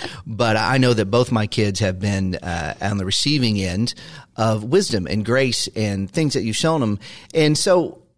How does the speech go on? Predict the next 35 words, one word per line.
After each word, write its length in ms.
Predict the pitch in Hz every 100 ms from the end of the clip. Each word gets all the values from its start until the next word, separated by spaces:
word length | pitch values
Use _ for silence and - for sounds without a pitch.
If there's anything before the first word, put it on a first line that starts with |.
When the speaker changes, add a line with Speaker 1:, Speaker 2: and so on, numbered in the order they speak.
| _ _ -
Speaker 2:
what 220 | 170 202
I 200 | 262 339
think 220 | - 214
is 120 | 143
real 140 | 127 104
interesting 500 | 113 113 - 113 107
about 240 | 98 -
where 160 | 107 104
God 240 | 98 92
has 120 | 95
led 240 | 95 98 95
you, 140 | 143
maybe 260 | 120 87 85
you 120 | 95
think 180 | 104 98
it's 140 | 104
interesting 420 | 104 127 - 127
there, 180 | 120 143
maybe 260 | 143 110 107
you 40 |
don't, 320 | 113 147 113 - - -
Speaker 1:
<laughs> 240 | - 107
Speaker 2:
is 140 | 147 143
that 140 | 156
you 140 | 185 247
have 140 | 262
an 60 | -
opportunity 560 | 147 151 143 160 135 110
to 100 | 110
step 360 | - 151 151
into 180 | 143 123
this 200 | 104 101
place 540 | - 135 120 104 98 -
that 420 | 117 98 - -
too 200 | - 269